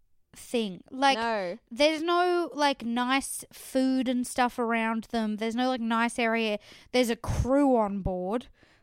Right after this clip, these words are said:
Speaker 1: like, who aren't,
Speaker 2: <laughs>
Speaker 1: like, apart from the camera crew that are always there, there's also now a tall ship crew.
Speaker 2: <laughs>
Speaker 1: So now you're on a solo date with, like, twenty-six people, which is ridiculous.
Speaker 2: Um,
Speaker 1: And Mike, they're not, like,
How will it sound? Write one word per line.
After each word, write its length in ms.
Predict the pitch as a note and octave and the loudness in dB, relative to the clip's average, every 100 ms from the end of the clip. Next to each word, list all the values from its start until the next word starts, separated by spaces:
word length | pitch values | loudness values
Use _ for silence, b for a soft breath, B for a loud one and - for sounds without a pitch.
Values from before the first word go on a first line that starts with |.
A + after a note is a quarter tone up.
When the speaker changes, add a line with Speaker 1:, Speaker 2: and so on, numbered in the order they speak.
| - | -2
Speaker 1:
like, 180 | C4+ C4+ | 0 2
who 160 | D4 | 4
aren't, 340 | C4+ C4+ C#4 - | 4 2 0 -2
Speaker 2:
<laughs> 0 | |
Speaker 1:
like, 180 | C4+ B3 | -2 0
apart 320 | - C#4 - | 2 2 2
from 140 | C4+ | -4
the 80 | A#3 | -6
camera 300 | A#3+ A3+ A3 | -4 -6 -6
crew 200 | - A3+ | -4 -2
that 120 | G#3+ | -2
are 40 | A3 | -4
always 440 | A#3 A#3 A3+ A3 | -2 0 0 0
there, 240 | G#3+ G3+ B B B - | -2 -2 B B B -2
there's 200 | B3 B3+ | 0 2
also 480 | C4 B3+ B3+ B3 | 2 0 0 0
now 240 | A3+ A3 G#3+ | 0 -2 -2
a 60 | |
tall 300 | G#3 A#3+ G#3 | -2 -4 -4
ship 300 | G#3+ A#3 G3 - | -6 -8 -8 -6
crew. 360 | G#3 G3 F#3 - | -4 -2 -4 -4
Speaker 2:
<laughs> 220 | - F#4 | -6 -8
Speaker 1:
So 180 | - B3+ | 0 2
now 180 | B3+ B3+ | 2 2
you're 240 | B3+ B3 | 0 0
on 120 | A#3+ A#3 | 0 -2
a 80 | |
solo 680 | - - C4 A3+ A#3 A3+ G#3+ | -4 -2 0 2 0 0 -2
date 380 | F#3 G#3 G3+ - | -4 -4 -4 -6
with, 160 | A3+ A3+ | -8 -8
like, 180 | F#3+ | -8
twenty-six 840 | - - A#3+ A3+ G#3+ - B3 - - | -4 -4 -2 -4 -8 -10 -10 -10 -12
people, 640 | - F#3+ F#3 F#3+ F3+ A#3+ b b b b - - | -10 -10 -8 -10 -10 -12 b b b b -8 -6
which 200 | C#4 A#3 | -4 -4
is 160 | G3 | -4
ridiculous. 920 | A3 F3+ G#3 - G#3 F#3 F#3 D4 - b b b b _ _ _ _ _ | -6 -4 -4 -4 -6 -4 -4 -6 -8 b b b b _ _ _ _ _
Speaker 2:
Um, 340 | A3 A#3 A3+ A3+ | -4 -2 -2 0
Speaker 1:
And 200 | C4 A#3 | -2 0
Mike, 260 | C4+ D#4 C#4+ | 0 0 0
they're 140 | D#4 | -2
not, 240 | F#4 F#4 B3+ | 2 2 2
like, 280 | C4 A3+ | -2 -2